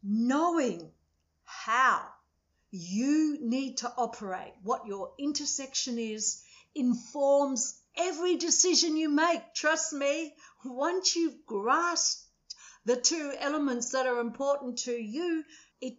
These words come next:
does not need to be any more than two. You can identify two and think of them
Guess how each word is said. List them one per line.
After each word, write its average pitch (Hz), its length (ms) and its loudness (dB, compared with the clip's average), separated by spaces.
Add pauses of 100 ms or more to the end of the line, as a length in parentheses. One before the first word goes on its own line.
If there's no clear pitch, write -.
(120)
does 294 280 2
not 285 340 0
need 269 300 -6
to 254 100 -6
be 247 300 -8
any 269 220 -2
more 247 280 2
than 233 200 -2
two. 226 440 0 (800)
You 269 220 4
can 339 180 0
identify 285 720 2
two 233 520 0
and 214 240 -2
think 285 380 -4
of 262 240 -4
them 190 460 -2